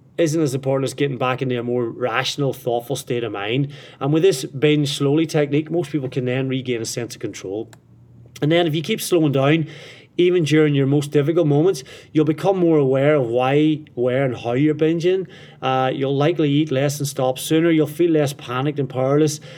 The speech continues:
And you'll be able to kind of soothe yourself more effectively and get back into the, you know, the thinking mind a lot faster. And over time, this will normalize your eating. It can boost your physical and psychological health, and it can improve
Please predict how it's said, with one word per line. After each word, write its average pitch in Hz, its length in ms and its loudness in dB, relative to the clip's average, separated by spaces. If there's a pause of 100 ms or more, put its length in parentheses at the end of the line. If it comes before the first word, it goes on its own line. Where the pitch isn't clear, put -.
(180)
And 139 100 -2
you'll 165 80 0
be 214 100 4
able 262 120 2
to 226 100 -2
kind 180 180 2
of 147 80 0
soothe 160 360 2
yourself 175 280 2
more 160 140 4
effectively 156 500 0
and 147 80 0
get 143 160 0
back 139 240 0
into 135 200 0
the, 120 180 -2 (480)
you 139 160 0
know, 127 220 0
the 117 100 -2
thinking 139 460 -2
mind 135 240 0
a 113 40 -2
lot 107 220 -2
faster. 101 500 -8 (280)
And 208 100 -2
over 254 160 4
time, 160 320 2
this 160 160 0
will 143 100 0
normalize 139 560 0
your 123 120 -2
eating. 127 180 -4
It 123 100 -4
can 113 140 -10
boost 156 320 0
your 143 80 0
physical 139 460 -2
and 123 80 -2
psychological 113 680 -4
health, 120 240 -4
and 120 100 -8
it 123 40 -6
can 120 160 -10
improve 143 580 0